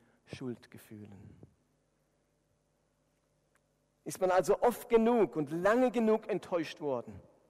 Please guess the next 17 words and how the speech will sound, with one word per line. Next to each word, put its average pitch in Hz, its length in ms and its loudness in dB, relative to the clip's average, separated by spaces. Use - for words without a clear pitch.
und 160 180 -4
weiß 214 300 2
man 214 120 4
mit 202 160 2
Enttäuschungen 202 800 0
nicht 208 240 -6
gut 202 220 -8
umzugehen, 170 640 -6
dann 165 180 0
landet 220 420 2
man 208 160 2
am 196 140 2
Ende 156 400 -2
bei 180 100 -8
einem 147 280 -4
zornigen 214 800 -4
Herzen 147 720 -12